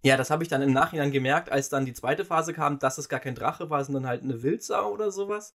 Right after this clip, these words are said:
Und auch die fand ich schon vom Design her ganz cool. Die war jetzt nicht herausragend, aber irgendwie, wenn man es mit Monster Hunter vergleicht, hätte das da durchaus irgendwie Bestand gehabt.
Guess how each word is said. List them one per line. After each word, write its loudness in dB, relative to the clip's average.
Und 2
auch 2
die 2
fand -2
ich 0
schon -2
vom 0
Design 0
her 0
ganz 0
cool. -4
Die 2
war -6
jetzt 2
nicht -2
herausragend, 0
aber 0
irgendwie, 0
wenn -2
man 4
es -6
mit -6
Monster -2
Hunter 0
vergleicht, 0
hätte -2
das -2
da -2
durchaus 0
irgendwie -4
Bestand -4
gehabt. -2